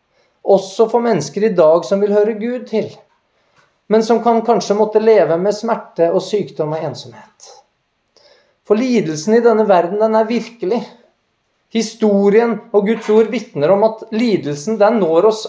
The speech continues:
alle. Ja, vi kan oppleve, som David da beskriver, altså å vandre i dødens dal. Samtidig så vitner Guds forordning om at når man lever etter Guds regler,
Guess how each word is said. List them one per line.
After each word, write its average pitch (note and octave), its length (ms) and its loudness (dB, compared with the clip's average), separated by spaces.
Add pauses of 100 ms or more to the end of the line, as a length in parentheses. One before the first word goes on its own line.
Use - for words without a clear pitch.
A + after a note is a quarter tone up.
(120)
alle. G3+ 300 2 (840)
Ja, F#3 120 4
vi A3 120 -2
kan A#3 180 2 (100)
oppleve, F3+ 760 2
som A3 200 -2
David G3+ 360 4
da G#3 160 6
beskriver, G3 520 2
altså G3+ 200 2
å G3 180 2 (100)
vandre F#3 480 0
i G#3+ 180 -4 (100)
dødens D#3+ 640 0
dal. G#3 420 4 (1900)
Samtidig G#3 520 2
så A#3+ 120 -4
vitner C4+ 400 -4
Guds F#3+ 240 -4
forordning G#3+ 560 2
om G#3+ 160 2
at A3+ 120 -4
når F#3+ 200 2
man C#4 160 2
lever G#3+ 360 4
etter A#3+ 220 -6
Guds G#3+ 260 -6
regler, E3+ 520 2